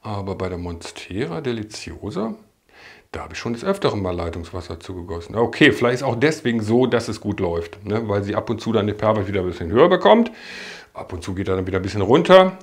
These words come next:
ne? Dann wieder ein bisschen höher. Aber auch die Mikro-, Mikro-Siemens-Werte, Salzgehalt in dem Sinne, ähm, war dann doch jetzt ein bisschen zu hoch. Und von daher ist es dann doch besser, von Zeit zu Zeit richtig durchspülen, Wasser raus, ne?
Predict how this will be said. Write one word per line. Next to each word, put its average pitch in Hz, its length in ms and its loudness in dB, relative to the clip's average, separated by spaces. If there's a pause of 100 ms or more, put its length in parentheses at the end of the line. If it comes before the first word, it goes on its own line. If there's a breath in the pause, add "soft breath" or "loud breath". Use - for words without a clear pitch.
(120)
ne? 120 200 -8
Dann 87 140 -10
wieder 87 140 -6
ein 92 40 -6
bisschen 98 220 -4
höher. 170 380 4 (580 loud breath)
Aber 104 220 0
auch 92 100 -4
die - 80 -10
Mikro-, 110 300 -4 (260)
Mikro-Siemens-Werte, 107 1200 0
Salzgehalt 95 580 -4
in 95 80 -8
dem 95 140 -8
Sinne, 104 260 -4 (580 loud breath)
ähm, 92 340 -6
war 90 140 -6
dann 92 140 -6
doch 90 160 -10
jetzt 85 220 -12
ein 87 80 -12
bisschen 90 300 -8
zu - 160 -14
hoch. 85 180 -6
Und 87 100 -16
von - 160 -12
daher 85 300 -10
ist 98 80 -10
es 98 120 -10
dann 82 180 -10
doch 127 300 6
besser, 98 360 -2
von - 160 -10
Zeit 98 280 0
zu - 80 -16
Zeit 90 400 -4 (160)
richtig 110 480 -4
durchspülen, 123 720 2
Wasser 104 260 2
raus, 139 540 8
ne? 123 280 4